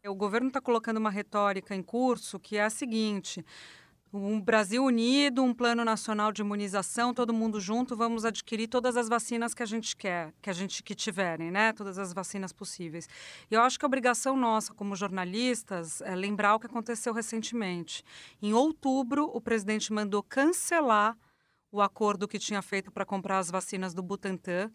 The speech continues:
Esse acordo previa a aquisição de quarenta milhões de doses. O presidente da República veio a público, disse que não interessava a ninguém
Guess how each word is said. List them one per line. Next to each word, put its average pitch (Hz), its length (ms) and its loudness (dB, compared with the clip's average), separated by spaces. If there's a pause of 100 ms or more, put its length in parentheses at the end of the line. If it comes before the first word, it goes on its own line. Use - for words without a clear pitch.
(420)
Esse 190 180 -4
acordo 208 480 2
previa 202 500 0
a - 20 4
aquisição 190 500 -4
de 190 140 -6
quarenta 247 480 2
milhões 214 340 0
de 185 80 -4
doses. 190 420 0
O 190 60 -10
presidente 190 400 -6
da 202 60 -2
República 196 500 -4
veio 226 220 4
a 240 60 6
público, 226 500 -2
disse 208 180 -6
que 214 80 -6
não 214 140 0
interessava 214 600 2
a - 20 2
ninguém 254 560 2